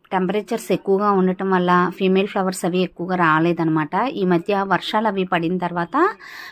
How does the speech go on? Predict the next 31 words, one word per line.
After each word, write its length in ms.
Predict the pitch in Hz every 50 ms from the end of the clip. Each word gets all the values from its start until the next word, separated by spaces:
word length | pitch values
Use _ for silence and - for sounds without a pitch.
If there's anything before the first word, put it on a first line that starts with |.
| - -
బేరపాదుకి 840 | - 190 190 196 202 196 214 196 190 185 190 185 - 185 180 180 185 -
పూత 180 | 185 180 185 185 202
పింద 300 | 196 - 190 180 185 190
మంచిగా 520 | 208 226 226 180 175 175 165 - 185 190
రావటం 380 | 190 185 170 160 160 156 170 175
అనేది 320 | 170 165 165 165 175 226
స్టార్ట్ 400 | - - - 180 160 151 151 -
అయిందండి. 560 | 156 156 160 151 147 143 143 147 226 330 381 - - - - - - -
ఎప్పుడు 260 | 196 196 - 220 220
కూడా 400 | 226 226 202 196 196 220 269 285 - -
బేర 300 | - 175 190 185 185 196
పువ్వులు 460 | 196 196 208 190 190 196 190 175 180 190
సాయంత్రం 640 | 190 - 208 185 190 202 220 220 - 233 226 214
టైంలో 320 | 214 202 185 185 196 226
విచ్చుకుంటాయి 540 | 240 214 190 - - - 190 180 170 175 165
అనమాట. 320 | 156 160 165 160 156 - 208 262 339 381 - - - - - - - - -
ఆమ్, 280 | 170 175 175 180 175 - -
ఒకసారి 380 | 175 - - 185 165 175 190
మనం 220 | 196 190 185 185 185
వాటర్ 300 | 180 165 165 165 - 208
అది 120 | 196 208
పోయటానికి 500 | 190 190 185 185 - 185 185 190 185 185
గార్డెన్లోకి 580 | 185 175 165 160 156 156 175 185 190 185 185 180
వచ్చినప్పుడు 540 | 170 - - 185 175 180 - 180 - - 180
చెక్ 240 | - - - -
చేసుకుని 340 | 180 175 175 - - 180 202
మనం 220 | 226 214 180 175 180
హ్యాండ్ 340 | 180 180 165 165 175 190
పాలినేషన్ 540 | 185 - 202 196 202 202 196 185 - 196 185 185
చేసుకున్నాం 480 | 180 170 165 - - - 180 175 170 170
అనుకోండి, 520 | 165 160 - 160 160 160 180 247 349 392